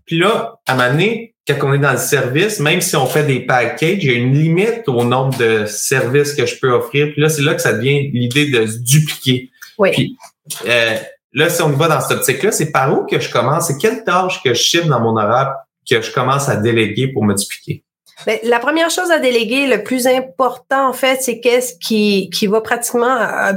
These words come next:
Speaker 2: le pire, c'est que la majorité des entrepreneurs vont déjà le déléguer.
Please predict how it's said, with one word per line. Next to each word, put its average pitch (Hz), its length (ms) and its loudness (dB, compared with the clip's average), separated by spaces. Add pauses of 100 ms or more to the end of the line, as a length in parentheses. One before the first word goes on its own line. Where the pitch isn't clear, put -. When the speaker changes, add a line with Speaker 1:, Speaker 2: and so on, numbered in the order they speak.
Speaker 2:
le 226 140 0
pire, 381 140 2
c'est 381 100 -2
que 285 60 -2
la 262 60 0
majorité 226 360 0
des 269 140 0
entrepreneurs 220 460 0
vont 214 120 -2
déjà 208 260 2
le 240 100 -2
déléguer. 196 460 -2